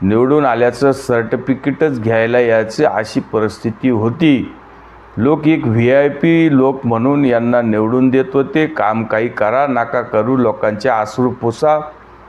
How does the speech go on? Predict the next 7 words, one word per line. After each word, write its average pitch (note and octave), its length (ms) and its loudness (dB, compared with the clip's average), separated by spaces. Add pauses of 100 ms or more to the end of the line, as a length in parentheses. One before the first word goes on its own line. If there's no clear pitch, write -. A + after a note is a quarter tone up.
(880)
काय E3 300 4
नाही, B2 240 0 (640)
लोक B2+ 360 2
यांना C3+ 300 4
सातत्याने C3 800 0
निवडून A#2+ 480 2
द्यायचे. A#2+ 580 0